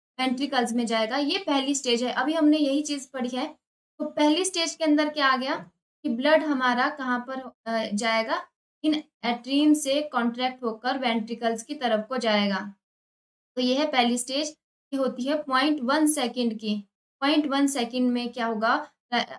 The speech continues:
राइट and लेफ्ट एट्रियम जो है वो इनमें संकोचन होगा, कॉन्ट्रैक्शन होगी, सिकुड़ जाएंगे और, अ, यहाँ पर ब्लड जो है वेंट्रिकल्स में चला जाएगा। ये स्टार्ट होता है किससे, एसए नोड से।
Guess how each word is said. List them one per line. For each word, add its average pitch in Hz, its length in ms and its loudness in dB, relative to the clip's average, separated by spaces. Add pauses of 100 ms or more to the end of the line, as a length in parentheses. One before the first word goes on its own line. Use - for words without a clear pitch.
राइट 269 280 2
and 294 280 2
लेफ्ट 233 380 -2
एट्रियम 262 320 -2
जो 240 160 -4
है 240 140 0
वो 262 360 -4 (240)
इनमें 254 260 2
संकोचन 254 680 0
होगा, 254 280 -2
कॉन्ट्रैक्शन 240 760 -2
होगी, 277 300 0
सिकुड़ 254 360 -4
जाएंगे 269 360 -2
और, 254 380 -2 (400)
अ, 233 180 0
यहाँ 247 440 2
पर 269 120 -2
ब्लड 233 260 0
जो 226 180 -2
है 254 100 -2
वेंट्रिकल्स 254 680 -2
में 311 140 -2
चला 233 260 0
जाएगा। 214 520 0 (560)
ये 349 80 -2
स्टार्ट 311 420 2
होता 277 240 0
है 285 140 2
किससे, 285 420 -4
एसए 269 580 -2
नोड 233 380 -2
से। 208 300 0